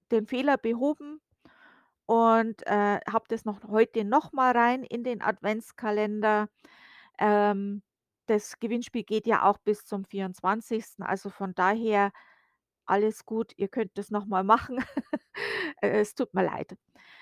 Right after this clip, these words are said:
Ähm, den Adventskalender und auch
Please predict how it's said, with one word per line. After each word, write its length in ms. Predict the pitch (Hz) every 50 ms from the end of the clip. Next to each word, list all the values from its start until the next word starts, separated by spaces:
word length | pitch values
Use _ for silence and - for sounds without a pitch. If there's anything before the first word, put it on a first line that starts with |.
| - - _ -
Ähm, 640 | - 208 208 208 214 214 214 220 220 220 220 220 220 - _ _ _ _ _ _ _ _ _ _ _ _ _ _ _ _ _ _ _ _ _ _ _ _ _ _ _ _ _ _ _ _ _ _ _ _ _ _ _ _ _ _ _
den 260 | 202 - 269 285 285
Adventskalender 1300 | - - 262 214 214 247 277 330 349 - - - 330 285 277 277 277 285 294 294 294 285 277 285 285 294 269 _ _ _ _ _ _ _ _ _ _ _ _ _ _ _ _ _ _ _ _
und 460 | - 254 277 294 302 - - - - - -
auch 400 | - 214 226 233 254 247 - -